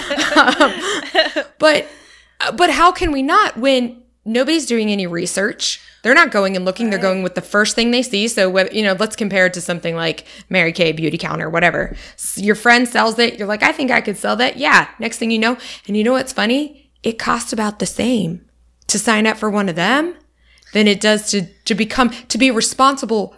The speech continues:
Speaker 1: for
Speaker 2: Yeah.
Speaker 1: hundreds of thousands, if not millions of dollars of travel.
Speaker 2: Yeah.
Speaker 1: And
Speaker 2: And I,
Speaker 1: wow.
Speaker 2: it's crazy too. I know. It is crazy too, because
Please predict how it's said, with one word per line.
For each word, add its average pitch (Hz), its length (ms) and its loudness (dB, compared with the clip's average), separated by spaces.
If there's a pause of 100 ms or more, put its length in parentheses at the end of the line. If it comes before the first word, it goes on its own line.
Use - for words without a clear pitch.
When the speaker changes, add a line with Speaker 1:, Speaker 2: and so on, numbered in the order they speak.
(160)
Speaker 1:
for 233 100 4
Speaker 2:
Yeah. 220 60 -2
Speaker 1:
hundreds 262 460 0
of 233 120 -4
thousands, 226 500 0
if 208 120 -8
not 208 200 0
millions 214 420 0
of 190 120 -6
dollars 190 420 -2
of 170 100 -8
travel. - 680 0 (920)
Speaker 2:
Yeah. 180 280 -14
Speaker 1:
And 196 360 4
Speaker 2:
And 262 120 -2
I, 285 240 -2 (1000)
Speaker 1:
wow. 202 500 4
Speaker 2:
it's - 80 -8
crazy 311 340 -6
too. 254 320 -10
I 220 180 -8
know. 196 320 -6
It 233 100 -6
is 247 140 -4
crazy 311 360 -4
too, 269 220 -8
because 226 360 -6